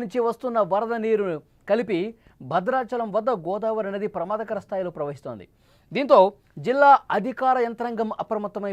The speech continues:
ప్రజలను హెచ్చరిస్తోంది. నిన్న ఉదయం కేవలం నలభై రెండు పాయింట్ రెండు అడుగులుగా ఉన్న గోదావరి నీటి మట్టం రెండు గంటల్లోనే నలభై మూడు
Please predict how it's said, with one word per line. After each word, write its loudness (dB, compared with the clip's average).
ప్రజలను -6
హెచ్చరిస్తోంది. -12
నిన్న -2
ఉదయం 0
కేవలం 4
నలభై -2
రెండు -4
పాయింట్ -4
రెండు -2
అడుగులుగా -2
ఉన్న -6
గోదావరి -2
నీటి -6
మట్టం -2
రెండు 0
గంటల్లోనే 6
నలభై 0
మూడు -4